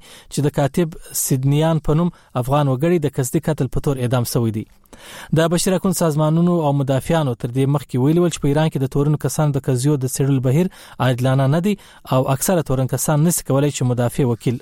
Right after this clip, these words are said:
ولري. او وروستی خبر دا چې د هند پخوانی وزیر اعظم منموهن سینګ د دوه نوي کلونو په عمر مړ سو. د اسوسییټډ پریس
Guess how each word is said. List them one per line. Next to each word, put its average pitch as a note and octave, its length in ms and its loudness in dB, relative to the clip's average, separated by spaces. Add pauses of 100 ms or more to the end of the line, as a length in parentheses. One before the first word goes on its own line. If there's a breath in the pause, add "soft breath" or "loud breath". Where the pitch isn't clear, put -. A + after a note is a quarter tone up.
ولري. A#2 500 0 (1500 loud breath)
او C#3 80 2
وروستی C#3+ 320 2
خبر D3 260 0
دا D#3 120 2
چې C#3+ 140 -4
د C#3+ 100 2
هند D3 120 0
پخوانی D3 300 0
وزیر C#3 200 0
اعظم C#3+ 300 0
منموهن C#3+ 460 2
سینګ E3 280 2
د C#3 120 0
دوه D3+ 100 2
نوي D3 180 2
کلونو D3 300 0
په D#3 80 2
عمر C3+ 220 0
مړ B2 160 0
سو. A#2 100 -6 (480 loud breath)
د - 20 2 (100)
اسوسییټډ C#3+ 580 -2
پریس D#3 200 0